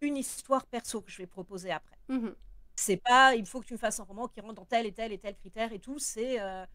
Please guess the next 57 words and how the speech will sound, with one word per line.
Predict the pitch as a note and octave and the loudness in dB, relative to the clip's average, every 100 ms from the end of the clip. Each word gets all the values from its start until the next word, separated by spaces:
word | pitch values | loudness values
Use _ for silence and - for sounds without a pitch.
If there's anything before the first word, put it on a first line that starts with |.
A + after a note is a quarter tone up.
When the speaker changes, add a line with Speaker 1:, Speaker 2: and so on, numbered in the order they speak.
| - - - - | -18 -18 -18 -10
Speaker 1:
et | F#3+ | -4
puis, | C#4+ | 0
bah, | A#3+ G3+ | 4 2
si | - A#3 | 2 -4
j'ai | G#3 | -2
pas | - A3+ | 2 2
d'idée | G#3+ G#3+ | 2 -2
sur | G#3+ G3 | -2 -4
un | F#3+ | -6
truc, | - C#4 | -2 -2
c'est | - F#3 | 0 0
arrivé | F#3+ G3+ | 2 2
aussi | A#3 - - C4 C4+ | 0 0 0 -2 -2
qu'on | F#3 | -6
me | F#3 F3+ | -8 -6
parle | A3+ A#3 A#3+ G3+ F#3 | 2 2 2 -4 -6
de, | F3 | -4
euh, | G3+ A3+ G#3 F3+ E3+ - - - | 0 2 2 0 -4 -14 -20 -16
qu'on | - | -8
me | F#3 | -4
propose : « | G3+ A#3+ A#3+ | -2 0 -2
Tiens, | - B3 | 0 0
bah, | F#3+ | 0
est-ce | - | 0
que | G#3+ | -6
tu | - F#3 | -10 -6
veux | G3+ A3+ | -2 -2
venir | F#3+ F#3 | -4 -8
travailler | - F#3 F#3+ | -8 -6 -6
dans | |
ma | F3+ | -6
collection | - F3+ F3 G3+ | -6 -6 -6 -8
qui | G3 E3+ | -12 -12
est | |
ça | - E3+ E3+ | -8 -6 -4
et | |
ça ? » | - A3 C4 - - - - - _ _ - | 0 4 4 2 -10 -20 -20 -20 _ _ -20
Et | F3+ | -8
parfois, | - F#3 - C#4 | -4 -4 4 4
j'ai | A3 F3 | 4 0
pas | - G3 | -2 -2
d'idée, | F3+ F3 F#3+ A#3 A3+ | -2 -2 0 0 0
j'en | F#3+ | -4
suis | - G3 | -12 -6
la | G3 | -4
première, | - G3+ G#3+ | -4 -2 -4
désolée, | F#3 F3+ F#3+ C#4+ | -4 -6 -4 -6
parce | G3+ | -8
qu'il | - | -8
y | |
a | F3+ | -8
des | F#3+ | -10
gens | A3+ | -10
avec | F#3+ F#3 | -12 -14
qui | F#3+ | -16
j'adorerais | F3 D#3 G3 G3 G#3 | -16 -4 -4 -4 -10
travailler. | - F3+ F3 F3 A#3+ | -8 -8 -6 0 0